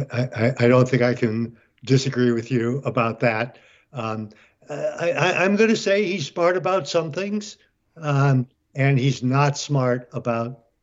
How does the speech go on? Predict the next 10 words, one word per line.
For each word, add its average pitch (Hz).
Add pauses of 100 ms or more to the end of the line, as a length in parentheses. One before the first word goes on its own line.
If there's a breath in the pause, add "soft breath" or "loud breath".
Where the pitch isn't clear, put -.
others. 160 (480 loud breath)
The, 127 (280)
not 135
to 147
switch 143
subjects, 131
but, 123 (400 soft breath)
um, 117 (260 soft breath)
the 123
ham-handed, 143